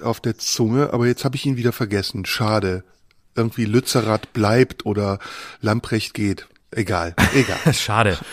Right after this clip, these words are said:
Speaker 2: Ach nee, ist auch eh nicht, sind ja keine Themen, die uns wirklich beschäftigt haben. Ich möchte auch direkt, äh, selbstreferenziell einsteigen. Ähm, und zwar mit mehreren Dingen. Äh,
Speaker 1: Oh.
Speaker 2: erstens, äh, möchte ich, ähm, dir ein Lob aussprechen.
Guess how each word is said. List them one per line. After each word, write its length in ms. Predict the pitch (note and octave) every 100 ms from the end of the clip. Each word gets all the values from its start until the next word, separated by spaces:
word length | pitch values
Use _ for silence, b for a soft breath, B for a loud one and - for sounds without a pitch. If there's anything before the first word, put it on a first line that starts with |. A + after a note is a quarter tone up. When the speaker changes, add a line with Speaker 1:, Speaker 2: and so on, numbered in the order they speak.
| B B
Speaker 2:
Ach 140 | C3+ C#3
nee, 180 | B2+
ist 240 | B2+ B2 A#2+
auch 160 | B2
eh 140 | - B2+
nicht, 220 | A#2 A#2 B2
sind 160 | G#2+ C3
ja 100 | B2+
keine 200 | A#2+ A2+
Themen, 220 | A#2 A2+
die 80 | G#2+
uns 160 | G2 G2
wirklich 180 | G2+
beschäftigt 520 | F2 F2+ G2+ - E2+ D#2+
haben. 200 | D2+ D2+ B B
Ich 120 | D#3
möchte 260 | G#3+ A3 F3+
auch 100 | F3
direkt, 540 | C#3+ B2+ F#3 - -
äh, 180 | C#3 C#3
selbstreferenziell 840 | A2 C#3 - G#2+ F2+ E2+ - D#2 D2
einsteigen. 600 | D2+ D2 - C2+ A1 - -
Ähm, 420 | C3 A#2+ A#2 A2+ -
und 260 | C3 B2+
zwar 380 | - A2+ A2 A#2 -
mit 320 | G#2+ F#2 E2+
mehreren 720 | G2+ A#2+ D3 F3+ C#3+ C3+ C3 - G#2
Dingen. 400 | B2 C3 A#3 C4 B B B -
Äh, 140 | C3+
Speaker 1:
Oh. 140 | B2+ C3
Speaker 2:
erstens, 580 | D3+ E3+ - A3+ B3+ B B B B B -
äh, 220 | B2 B2+
möchte 400 | A#2+ E3+ - D3+
ich, 480 | C3+ D3+ - - -
ähm, 680 | C3 B2+ B2+ B2+ B2 B2 - - -
dir 640 | G2+ G2 - D3 D3+ -
ein 400 | A#2 A#2 A2+ G#2+
Lob 240 | A2+ B2 -
aussprechen. 580 | A2+ - - E2 -